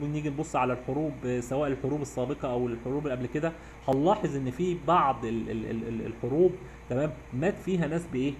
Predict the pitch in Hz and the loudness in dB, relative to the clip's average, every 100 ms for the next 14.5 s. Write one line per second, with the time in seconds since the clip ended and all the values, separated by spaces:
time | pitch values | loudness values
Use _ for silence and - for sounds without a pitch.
0 | 117 127 120 117 151 135 123 - 147 131 | -2 0 2 2 0 0 0 2 0 2
1 | 120 113 117 131 104 120 - - 143 - | 2 2 2 -2 -2 -4 -6 -8 -8 -6
2 | 101 - - - - - - - 156 254 | -8 -10 -14 -16 -16 -16 -16 -4 2 2
3 | 262 175 - 190 220 165 131 117 151 160 | 2 0 0 2 2 2 2 0 -4 -4
4 | 131 - 165 147 151 151 107 - - - | -8 -2 -2 0 0 0 -6 -10 -16 -8
5 | 120 135 147 - - - 123 180 180 175 | -2 -2 -4 -10 -16 -6 2 4 4 2
6 | 175 170 170 170 147 151 139 - - - | 2 2 2 2 2 -2 -8 -14 -18 -4
7 | 120 120 107 110 110 110 117 113 107 101 | -2 0 0 -2 -2 -2 -2 -2 -4 -4
8 | 113 113 185 - 135 117 156 143 143 127 | -4 2 2 4 0 2 2 2 2 2
9 | 139 156 139 113 - 120 143 143 139 131 | 2 2 0 -4 -2 2 4 4 4 2
10 | - - - 120 139 147 - - 143 165 | -4 -14 -6 -2 -2 -4 -12 -4 0 4
11 | 160 147 147 123 120 160 151 131 131 147 | 4 4 2 -2 -2 -2 -2 -2 -4 -2
12 | 139 139 135 - 113 120 151 147 - - | 0 0 -2 -14 -6 0 0 -2 -6 -16
13 | - 143 143 143 143 127 120 127 151 139 | -4 0 2 2 0 -4 -4 0 0 0
14 | 139 139 147 143 147 | 0 2 2 0 -2